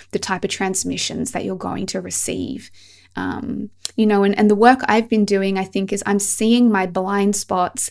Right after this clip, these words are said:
more deeply than I ever have before. And as I deepen that in myself, I have greater capacity to see that in you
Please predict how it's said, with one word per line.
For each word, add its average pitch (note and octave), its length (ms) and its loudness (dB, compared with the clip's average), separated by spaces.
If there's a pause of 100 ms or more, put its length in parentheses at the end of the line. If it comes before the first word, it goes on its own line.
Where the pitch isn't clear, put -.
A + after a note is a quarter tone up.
(360)
more A#3+ 320 8
deeply A3+ 360 2
than G3+ 140 2
I G3 180 0
ever F#3+ 200 -2
have F#3+ 340 -2
before. F#3+ 640 2 (420)
And G3+ 160 2
as G3 220 2
I A3+ 240 6
deepen A3 440 0
that F#3+ 180 0
in F#3 100 -2
myself, F#3+ 560 0
I F#3+ 80 0
have G#3+ 240 -4
greater F#3+ 300 -2
capacity F#3+ 640 -6
to - 120 -10
see - 440 -2
that F3+ 260 -6
in F#3+ 220 -6
you G3 540 0